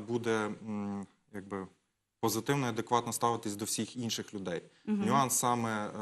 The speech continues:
Speaker 1: е, собак, які вчаться за напрям-, по напрямку каністерапії, е, вони, е, як поблажливо, добре ставляться до всіх людей. В них всі люди, всі їхні, е, друзі.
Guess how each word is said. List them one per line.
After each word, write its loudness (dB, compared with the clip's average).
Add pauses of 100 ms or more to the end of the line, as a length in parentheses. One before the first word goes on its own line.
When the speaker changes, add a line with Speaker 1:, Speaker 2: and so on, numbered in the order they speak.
Speaker 1:
е, -2
собак, 2
які -4
вчаться -2
за -2 (120)
напрям-, -2
по -4
напрямку 0
каністерапії, -2 (440)
е, 0 (200)
вони, 0 (120)
е, -2 (200)
як -6 (260)
поблажливо, 4
добре 2
ставляться -2
до -4
всіх -4
людей. -6 (440)
В -10
них -2
всі 0
люди, -2
всі -4
їхні, -4
е, -4 (140)
друзі. -4